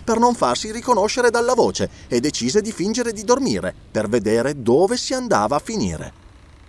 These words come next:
Il marito si infilò nel letto e quella notte recitò la parte dell'amante infuocato,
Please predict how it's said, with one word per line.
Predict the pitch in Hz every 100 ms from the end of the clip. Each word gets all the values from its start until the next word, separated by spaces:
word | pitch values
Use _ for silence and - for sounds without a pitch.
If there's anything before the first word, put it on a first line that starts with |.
| - - -
Il | 95 104
marito | 113 139 180
si | 165 190
infilò | 151 165 143
nel | 127 123
letto | 202 123 - 87 -
e | - 113
quella | 123 113 143
notte | 208 - 226
recitò | 220 233 110
la | 123
parte | 196 254 277
dell'amante | 254 262 208 320 190
infuocato, | 196 214 202 98 78 87